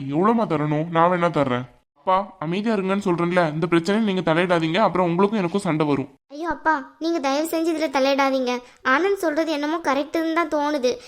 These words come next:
Speaker 2: ஆனா இப்ப அதுக்கான டைம் இல்லைன்னு தான் நான் சொல்லிட்டு இருக்கேன். நீங்க இதுல எதுவுமே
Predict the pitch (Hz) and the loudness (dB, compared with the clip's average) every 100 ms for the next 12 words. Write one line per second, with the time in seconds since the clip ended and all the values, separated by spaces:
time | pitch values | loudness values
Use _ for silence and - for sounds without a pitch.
0 | - - 381 349 370 320 311 349 392 381 | -10 -4 -2 0 0 0 0 0 0 0
1 | 269 349 415 381 339 330 359 339 330 277 | 0 2 2 2 0 0 0 0 0 -2
2 | 277 269 254 254 233 - - 330 381 359 | 0 -2 -2 -2 -6 -10 -12 -4 0 0
3 | 330 330 294 320 | 0 0 0 -2